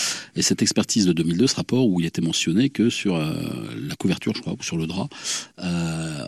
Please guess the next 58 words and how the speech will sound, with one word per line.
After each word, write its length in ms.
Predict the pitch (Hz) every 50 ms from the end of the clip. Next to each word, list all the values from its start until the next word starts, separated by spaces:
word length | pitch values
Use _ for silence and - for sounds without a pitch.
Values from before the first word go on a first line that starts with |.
| - - -
il 80 | -
y 20 | 90
avait 120 | 87 107
une 40 | 104
tache 160 | - 107 90
de 60 | 104
sperme, 300 | 95 - - 117 123 123
mais 80 | 110 87
qui 100 | - -
n'avait 180 | 92 85 90 85
pas 100 | - 107
été 140 | 98 -
analysée. 360 | 98 87 87 85 80 73 73 - _ _ _ _ _ _ _ _ _ _ _ _ _ _ -
Et 100 | 90 87
pas 200 | - 101 95 -
pour 180 | - - 85
des 100 | 80 80
raisons, 540 | 78 80 85 82 85 85 87 85 80 80 76
hein, 300 | 76 82 104 131 143 175 -
juste, 260 | 90 101 131 135 -
on 120 | - 113 120
l'a 120 | 113 110
pas 100 | - 117
analysée. 420 | 104 98 95 87 82 78 71 - - _ _ _ _ - _ - - -
Ah, 80 | 110 98
je 60 | 82
me 60 | 82
dis 40 | 92
quand 140 | - - 87
même, 240 | 113 127 110 95 - - - - - - - -
un 40 | -
peu 140 | - - 117
con, 160 | - - 110
quand 140 | 95 - 80
même. 100 | 73 - - - - - - - - - - - - - - - - - - -
Il 120 | - -
faut 320 | - - 131 135 135 - - - _ _ _ _ _ _ _ _ _ - - -
tenter 180 | 98 90 -
un 140 | 101 110 113
truc. 320 | - - 85 - - - - - - - - - - - - - - -
Euh, 60 | 92 85 78 - - _ _ _ - 104
on 100 | 110 107
va 100 | 110 101
aller 120 | 98 95
rechercher 360 | - - - 101 - - 101
les 60 | 92
scellés. 580 | - - - 85 85 101 113 135 151 160 151 -
Je 120 | 98 -
vais 40 | 113
demander 220 | 104 104 101 95 101
à 60 | 92
mon 160 | 90 85 82
experte 400 | 82 - - - - 92 - -
A 60 | 90
D 100 | 80 85
N, 180 | 87 90 90 85
Hélène 220 | 82 80 82 80
Fitzinger, 560 | - - - - - - 90 82 85 85 85